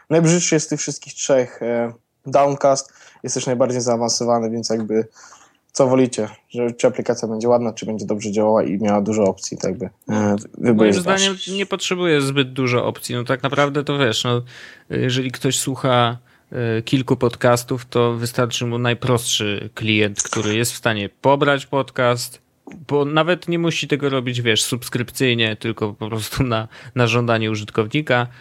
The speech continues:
Speaker 2: Pobierasz sobie podcast, odpalasz i pamięta sobie pozycję, w której przestałeś słuchać.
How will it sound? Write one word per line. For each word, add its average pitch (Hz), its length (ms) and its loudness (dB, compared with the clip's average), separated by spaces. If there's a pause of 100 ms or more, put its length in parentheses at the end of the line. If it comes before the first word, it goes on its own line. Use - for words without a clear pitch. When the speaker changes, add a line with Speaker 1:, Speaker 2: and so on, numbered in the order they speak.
(100)
Speaker 2:
Pobierasz 110 360 2
sobie 107 180 -2
podcast, 127 580 -2
odpalasz 120 720 2
i 113 200 0
pamięta 110 480 0
sobie 107 340 -4 (380)
pozycję, 104 460 -4
w - 60 -16
której 98 360 -6
przestałeś - 560 -4
słuchać. - 520 -6